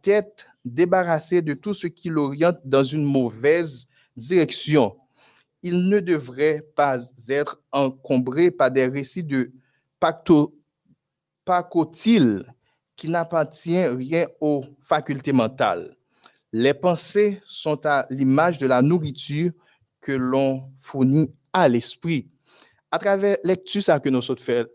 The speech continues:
là, nous voyons que Madame Ellen G. White lui-même lui dit, nous, parfois, il y a un pile bagay, nous avons stocké dans l'esprit, nous. Un pile bagay, nous avons amag-, emmagasiné dans l'esprit, nous. Bagay, nous, pas même,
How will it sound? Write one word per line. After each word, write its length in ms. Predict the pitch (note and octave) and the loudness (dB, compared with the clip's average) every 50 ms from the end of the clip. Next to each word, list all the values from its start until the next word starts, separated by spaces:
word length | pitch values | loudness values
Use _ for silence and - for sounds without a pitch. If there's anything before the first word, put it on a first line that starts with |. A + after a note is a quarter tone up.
| - - - | -20 -12 -6
là, 300 | C3 B2 C3 D3 D#3+ E3+ | -2 0 2 2 2 0
nous 140 | E3 D#3+ E3 | 0 -2 0
voyons 180 | D#3+ D3+ C#3 | -2 -2 -2
que 260 | - E3+ F3 F3+ - - _ _ - | -2 -4 -4 -4 -4 -6 _ _ -6
Madame 300 | C#3 D3+ F3+ F#3 F#3 F#3+ | -4 -2 -2 0 -2 -2
Ellen 260 | F3+ F3+ F3 E3 D3 | 0 0 0 -2 0
G. 80 | D3+ | 0
White 280 | D#3 D#3 D3+ C#3+ C3+ - | 0 0 0 0 -2 -4
lui-même 280 | D#3 C#3 C#3+ D3 D3 C#3+ | -4 -2 -2 -2 -2 -2
lui 80 | C#3 | -4
dit, 160 | C3 B2 B2+ | -6 -4 -4
nous, 340 | B2+ C#3 D#3 E3 E3 C#3 - _ _ _ _ _ _ - | -4 -4 -4 -6 -8 -10 -12 _ _ _ _ _ _ -2
parfois, 300 | E3+ D#3+ E3 - F3+ E3+ | -2 0 0 0 -2 -2
il 100 | D#3+ F#3 | -2 -6
y 40 | |
a 60 | F#3 F3+ | -8 -8
un 20 | |
pile 200 | - - G3 F#3 | -6 -6 -6 -2
bagay, 500 | E3+ F#3 F3 E3 D#3+ C#3 C3 A#2+ A2+ A2+ | 0 0 0 4 4 4 4 4 4 0
nous 200 | A#2+ B2+ C#3 C#3+ | -2 0 2 2
avons 140 | C#3+ C3+ - | 2 2 0
stocké 600 | - - - - D#3+ D3 - C#3+ C#3+ C3 B2 - _ - | -4 -8 -4 -4 -4 -4 -2 -2 -2 -2 -2 -4 _ -4
dans 280 | B2 C3 C3+ C3+ C3+ | -2 0 2 2 2
l'esprit, 400 | C3+ C#3 C#3 - - - E3 D#3 | 2 0 -2 -2 -4 0 0 0
nous. 140 | B2 A2 - - | 0 0 -4 -4
Un 80 | - D3+ | -6 -4
pile 160 | - F#3+ F3 | -2 -2 0
bagay, 320 | F3 F3+ E3+ D#3 D3 C3+ C3 | 2 2 2 2 2 2 2
nous 80 | C#3 | 2
avons 120 | C#3 C#3 - | 0 0 0
amag-, 360 | - C#3 C#3+ C#3+ C#3 C3 C3+ - - _ _ - | -2 0 0 0 -2 -2 -4 -10 -20 _ _ -8
emmagasiné 840 | - C#3+ C#3 C#3+ C#3+ C#3+ C3+ D3+ D3 C#3+ C#3 C3+ C3 C#3+ C#3 A#2+ G#2+ - - - - - - - - _ _ | -2 -2 0 0 0 0 2 2 2 2 0 -4 -4 -2 -2 -2 -2 -4 -10 -20 -20 -20 -20 -20 -20 _ _
dans 240 | - A#2+ B2 C#3 D3+ | -2 2 4 4 4
l'esprit, 480 | D#3 D3 - - - - - F3 F#3+ E3 | 4 4 2 0 -2 -2 -2 -2 0 0
nous. 300 | C3+ A2+ G#2 - - _ - | 0 -2 -2 -4 -8 _ -8
Bagay, 340 | A2+ B2+ C3+ D3+ D#3+ E3 E3+ | -2 0 0 0 2 0 -2
nous, 140 | E3 E3 E3 | -2 -4 -6
pas 260 | - - E3+ E3 D3 | 0 0 0 2 0
même, 680 | C#3 C#3 C#3 C#3+ D3 D3+ E3+ F#3 F3+ D#3 C3 A2 G2+ | -2 -4 -6 -6 -4 -2 0 0 0 0 0 -2 -4